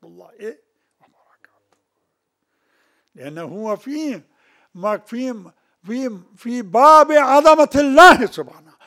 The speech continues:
حيث كل شيء. هو، هو الآن حيث كل شيء هناك، وهو الله سبحانه. أمام الله، أمام الله، بين يدي الله،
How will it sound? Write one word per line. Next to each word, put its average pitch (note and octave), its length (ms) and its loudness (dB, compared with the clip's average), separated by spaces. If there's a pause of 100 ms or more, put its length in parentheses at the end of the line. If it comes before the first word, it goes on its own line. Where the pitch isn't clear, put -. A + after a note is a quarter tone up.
(120)
حيث F#4+ 460 0
كل G4 520 4
شيء. B3+ 540 0 (1300)
هو، C#4 340 -4 (440)
هو C#4+ 460 -4
الآن D4 640 -4
حيث F4 500 -8 (680)
كل A4+ 340 4
شيء G#4+ 400 0
هناك، E4+ 680 0 (420)
وهو D#3 340 -12
الله D3 380 -10
سبحانه. - 540 -20 (400)
أمام G#3+ 460 -20
الله، G3 720 -16 (580)
أمام G3+ 420 -20 (220)
الله، E3+ 300 -20 (680)
بين A#3 320 -10
يدي A3+ 360 -16
الله، G#3+ 840 -2